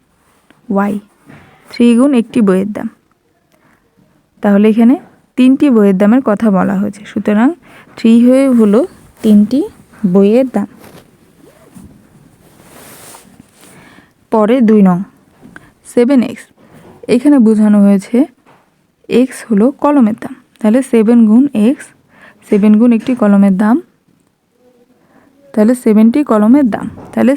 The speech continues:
সেভেন এক্স হলো সেভেনটি কলমের দাম। এবার তিন নং, এখানে বলেছে এক্স প্লাস নাইন ওয়াই। এক্স হলো একটি কলমের দাম, যোগের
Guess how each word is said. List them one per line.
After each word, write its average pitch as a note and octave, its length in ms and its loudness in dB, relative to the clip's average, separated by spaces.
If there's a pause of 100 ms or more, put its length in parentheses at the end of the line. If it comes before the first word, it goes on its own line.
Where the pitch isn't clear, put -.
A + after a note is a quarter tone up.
সেভেন A#3 320 0
এক্স - 120 -14 (120)
হলো G#3 180 2 (180)
সেভেনটি A3 420 0
কলমের A#3 420 2
দাম। - 120 -4 (1300)
এবার A#3 160 0 (100)
তিন C#4 160 2 (100)
নং, A3+ 120 -8 (1120)
এখানে C4 300 0
বলেছে G#3+ 340 -4 (500)
এক্স B3 220 -4
প্লাস C#4 180 -4 (140)
নাইন G#3 220 -2
ওয়াই। A#3+ 140 -10 (1040)
এক্স B3+ 220 -4
হলো D#4+ 140 2 (100)
একটি A#3 260 -6
কলমের G3 340 0
দাম, A3+ 120 -8 (420)
যোগের A3+ 280 2